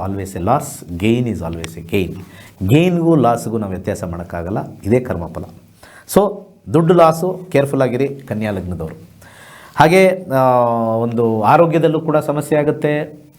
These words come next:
ವೈವಾಹಿಕ ಜೀವನದಲ್ಲೂ ಸ್ವಲ್ಪ ಸಮಸ್ಯೆ ಆಗುತ್ತೆ, ದುಡ್ಡಿನ ಖರ್ಚು ಭಾಳಷ್ಟು ಹೆಚ್ಚಾಗಿದೆ, ಸ್ವಲ್ಪ ಕೇರ್‌ಫುಲ್ ಆಗಿರಿ. ತುಲಾ ಲಗ್ನ, ತುಲಾ ಲಗ್ನ ಅದೇನೋ ಹೇಳ್ತಾರಲ್ಲ, ಆ, ಏನ್ ಮುಟ್ಟಿದ್ರು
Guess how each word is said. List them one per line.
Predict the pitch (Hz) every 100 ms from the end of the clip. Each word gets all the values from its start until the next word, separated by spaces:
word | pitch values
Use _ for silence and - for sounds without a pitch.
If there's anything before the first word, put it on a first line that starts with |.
| -
ವೈವಾಹಿಕ | 113 135 135
ಜೀವನದಲ್ಲೂ | 131 139 135 131
ಸ್ವಲ್ಪ | 135 127
ಸಮಸ್ಯೆ | - 123 - 123
ಆಗುತ್ತೆ, | 117 117 123
ದುಡ್ಡಿನ | 117 107 107 123
ಖರ್ಚು | 117 117 - 131
ಭಾಳಷ್ಟು | 98 90 113 117 113
ಹೆಚ್ಚಾಗಿದೆ, | 110 - 110 107 135
ಸ್ವಲ್ಪ | - 101 92
ಕೇರ್‌ಫುಲ್ | - 104 87
ಆಗಿರಿ. | 80 82 - - - - -
ತುಲಾ | 190 202
ಲಗ್ನ, | - 170 - - - - - - -
ತುಲಾ | 185 208
ಲಗ್ನ | 190 180 190 185 - - - -
ಅದೇನೋ | 131 147
ಹೇಳ್ತಾರಲ್ಲ, | 143 139 131 87
ಆ, | 78 - 101 101 98 95 95 92 95
ಏನ್ | 127 139
ಮುಟ್ಟಿದ್ರು | 131 127 123 120 110 98 90 82 -